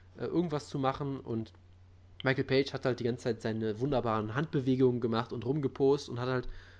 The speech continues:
ja, drauf gewartet, dass Fernando González wild in ihn reinrennt und er ihn kontern kann und da er das nicht gemacht hat, hat, haben beide halt einfach fünfzehn Minuten lang nichts gemacht.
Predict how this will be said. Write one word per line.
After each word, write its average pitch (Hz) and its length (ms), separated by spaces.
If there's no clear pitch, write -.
ja, 139 140
drauf 120 260
gewartet, 113 440
dass 127 140
Fernando 123 300
González 117 500
wild 131 280
in 139 80
ihn 113 100
reinrennt 120 380
und 123 100
er 117 80
ihn 110 80
kontern 175 340
kann 151 200
und 123 160
da 120 100
er 123 60
das 117 140
nicht 135 140
gemacht 110 300
hat, 185 100
hat, 151 300
haben 131 100
beide 117 220
halt 131 120
einfach 123 240
fünfzehn 127 340
Minuten 117 200
lang 107 120
nichts 104 240
gemacht. - 300